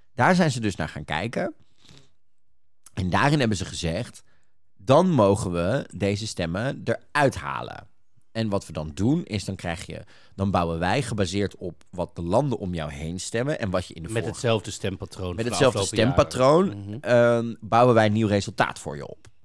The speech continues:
Speaker 1: Dat is ding één. Maar wat er dus gebeurd is, is dat het dus daarna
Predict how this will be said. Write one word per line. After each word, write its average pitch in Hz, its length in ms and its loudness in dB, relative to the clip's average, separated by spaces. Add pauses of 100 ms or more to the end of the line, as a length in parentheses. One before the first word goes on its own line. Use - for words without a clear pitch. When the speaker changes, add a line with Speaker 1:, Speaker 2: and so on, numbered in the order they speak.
(400)
Speaker 1:
Dat 180 160 4
is - 100 -6 (180)
ding 117 340 -2
één. - 180 -10 (1400)
Maar 120 800 4 (640)
wat 135 280 2
er 202 80 4
dus 131 140 2
gebeurd 82 460 -2
is, 95 400 -10
is 113 160 -6
dat 107 140 2
het 107 140 -2
dus 107 240 -4 (380)
daarna 117 920 2